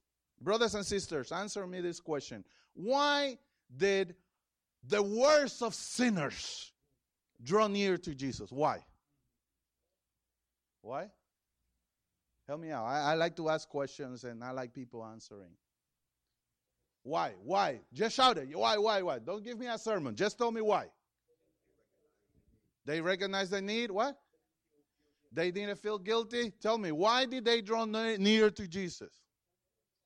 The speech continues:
Why? He was a just man, huh? His love, forgiveness.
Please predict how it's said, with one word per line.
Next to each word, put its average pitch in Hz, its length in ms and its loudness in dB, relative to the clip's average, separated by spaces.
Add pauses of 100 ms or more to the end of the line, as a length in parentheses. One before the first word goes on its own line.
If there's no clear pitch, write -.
(640)
Why? 226 320 4 (1800)
He 160 80 0
was 185 220 2
a 190 80 -2
just 185 300 -4
man, 214 340 -6
huh? 233 160 -6 (1040)
His 165 220 -2
love, 226 380 2 (1400)
forgiveness. 208 760 -2